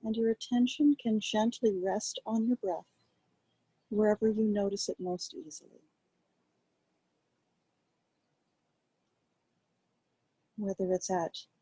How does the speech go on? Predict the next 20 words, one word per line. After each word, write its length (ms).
your 140
nostrils, 920
or 120
your 140
mouth, 380
or 160
in 100
the 80
rise 460
and 180
fall 240
of 100
your 120
chest, 680
or 140
the 100
movement 460
of 100
your 120
belly. 380